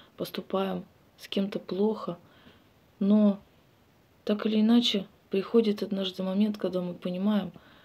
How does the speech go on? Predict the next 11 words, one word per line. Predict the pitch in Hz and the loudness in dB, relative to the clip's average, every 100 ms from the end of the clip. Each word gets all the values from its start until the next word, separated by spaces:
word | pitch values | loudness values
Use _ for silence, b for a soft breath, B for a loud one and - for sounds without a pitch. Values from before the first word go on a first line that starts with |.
| b b _ _ _ _ - | b b _ _ _ _ -16
что | - - | -12 -6
жизнь | 190 214 226 202 190 - _ _ _ _ _ _ _ _ _ _ _ _ - | -2 0 0 -2 -4 -12 _ _ _ _ _ _ _ _ _ _ _ _ -2
дана | 190 202 208 | 0 4 4
нам | 196 185 | 4 0
для | 185 | -2
любви, | 185 180 185 202 - b b b b b _ _ | -2 -4 -2 -2 -2 b b b b b _ _
а | 190 | -4
не | 185 185 | -4 -4
для | 185 | -8
того, | - 185 190 | -4 -2 -2
чтобы | - 180 175 | -6 -6 -6